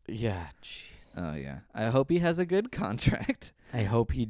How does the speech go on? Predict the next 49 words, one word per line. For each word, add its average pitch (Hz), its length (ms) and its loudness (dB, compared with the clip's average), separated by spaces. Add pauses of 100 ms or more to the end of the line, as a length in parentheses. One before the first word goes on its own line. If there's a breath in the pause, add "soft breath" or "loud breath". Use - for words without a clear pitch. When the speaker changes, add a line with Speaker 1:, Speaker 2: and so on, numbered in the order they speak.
(140)
Speaker 1:
doesn't 110 320 0
turn 110 180 -2
it 107 80 2
into 104 100 0
a 92 40 -6
total 101 300 -2
nightmare 95 640 -4
like 101 200 -10
most 92 360 -8 (400)
young 92 300 -8
stars 87 340 -6
do. 113 60 2
Speaker 2:
Uh-huh. - 1300 -6
Um, 196 440 4 (640 loud breath)
yeah. 90 300 -4 (140)
Well, 165 380 4 (460)
that's 156 280 4
what 117 140 4
that's 113 220 2
gonna 82 220 -6
be. 80 340 -4
We 165 80 -6
don't 113 80 0
have 98 100 -4
to - 40 -8
talk 90 160 -2
about 85 180 -6
that. 95 200 -4
I - 40 4
did 196 100 2
not 160 140 0
watch 214 200 0
that. 90 200 -2 (300 loud breath)
Speaker 1:
Yeah. 156 440 12
Speaker 2:
Um, 165 280 2 (260)
but, 147 200 0
and 156 100 2
there's 147 160 4
one 143 220 4
more 135 140 2
thing. 98 220 0
There's, 131 280 4 (360)
uh, 85 140 4
one 120 360 4
scene 170 220 4
in 170 80 6
Will 170 180 6
and 175 100 2
Grace 170 360 6